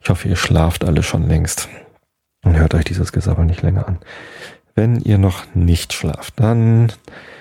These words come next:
lese ich euch jetzt was vor. Äh, ein Artikel aus dem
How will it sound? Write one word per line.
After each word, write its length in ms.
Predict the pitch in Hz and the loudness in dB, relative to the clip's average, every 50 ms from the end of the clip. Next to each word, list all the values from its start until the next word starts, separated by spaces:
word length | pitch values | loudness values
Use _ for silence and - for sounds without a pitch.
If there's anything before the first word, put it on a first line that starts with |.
| - _ _ _ _ _ _ _ - | -20 _ _ _ _ _ _ _ -2
lese 220 | 101 110 131 139 | 0 2 2 2
ich 120 | 139 - - | 2 0 0
euch 140 | - - - | -4 -2 -4
jetzt 160 | 90 - - | -6 -4 -4
was 140 | 87 - - | -6 -6 -4
vor. 320 | - - 82 87 113 151 - - - _ _ - - _ _ _ _ _ _ _ _ _ _ - - - _ _ - - - _ _ | -4 -2 0 0 0 0 -2 -6 -20 _ _ -20 -20 _ _ _ _ _ _ _ _ _ _ -20 -20 -20 _ _ -20 -20 -20 _ _
Äh, 60 | - 87 85 - | -2 0 0 0
ein 240 | - 92 87 82 - | 0 0 0 0 -2
Artikel 460 | 90 - - 123 127 - 165 147 - | -4 -2 -2 -2 -2 0 0 0 0
aus 300 | - 101 104 120 127 - | 2 0 0 0 0 -2
dem 300 | - 117 107 113 113 | -2 0 2 2 0